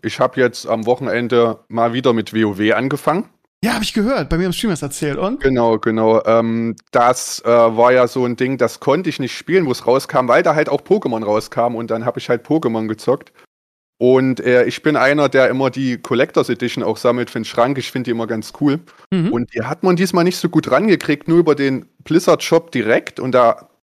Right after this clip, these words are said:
Speaker 1: braucht man wieder eine Kreditkarte, die hatte ich wieder nicht. Dann musste ich mir das wieder über jemand anders erst holen.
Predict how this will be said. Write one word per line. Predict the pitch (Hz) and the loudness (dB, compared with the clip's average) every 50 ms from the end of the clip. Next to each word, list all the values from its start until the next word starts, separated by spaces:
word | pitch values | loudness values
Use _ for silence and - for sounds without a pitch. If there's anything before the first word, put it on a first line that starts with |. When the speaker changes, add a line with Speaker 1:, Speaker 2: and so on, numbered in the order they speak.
| _ _ | _ _
Speaker 1:
braucht | - - 127 147 165 - - | -2 0 2 2 2 0 -2
man | 151 135 | -2 0
wieder | 143 143 139 | 0 0 0
eine | 135 127 | 0 -2
Kreditkarte, | - - 123 - 170 220 - - - 180 180 180 165 | -2 -6 -8 -6 -6 -8 -8 -4 0 0 0 0 0
die | - 120 113 | -2 -2 -2
hatte | 139 165 - 220 | -2 -2 -2 -4
ich | 175 - | -6 -4
wieder | - 185 175 170 165 | -6 -2 0 0 0
nicht. | 170 175 170 - - | 0 -2 -4 -4 -4
Dann | 143 135 | -4 -2
musste | 131 135 - - - 135 | -2 -4 -6 -6 -8 -10
ich | - | -6
mir | - 135 127 | -4 -2 -2
das | 131 123 - - | -2 -2 -2 -4
wieder | 139 - 135 | -2 -2 -2
über | 127 131 113 127 | -2 -2 -2 -4
jemand | 123 127 127 123 117 | -2 -2 -2 -2 0
anders | 104 139 - 202 160 - | 0 0 2 0 0 2
erst | 123 143 - - - | 2 0 0 -2 -2
holen. | - 147 151 147 143 143 | 0 2 2 2 0 -2